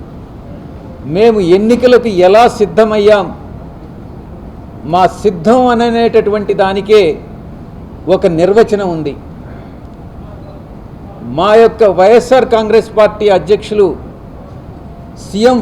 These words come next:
ఫేస్‌గా మేము ఎన్ని-, ఎన్నికలను ఎదుర్కోబోతున్నాం. మా యొక్క రాజకీయ క్యాంపెయినింగ్ అన్నటువంటిది పూర్తి చేసుకున్నాం. ఎన్నికల, ఎన్నికల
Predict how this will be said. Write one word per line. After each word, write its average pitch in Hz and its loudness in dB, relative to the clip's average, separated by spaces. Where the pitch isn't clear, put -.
ఫేస్‌గా 220 6
మేము 185 -4
ఎన్ని-, 185 -4
ఎన్నికలను 196 -2
ఎదుర్కోబోతున్నాం. 156 -4
మా 190 0
యొక్క 220 4
రాజకీయ 220 4
క్యాంపెయినింగ్ 220 4
అన్నటువంటిది 202 0
పూర్తి 180 -4
చేసుకున్నాం. 151 -4
ఎన్నికల, 214 2
ఎన్నికల 226 2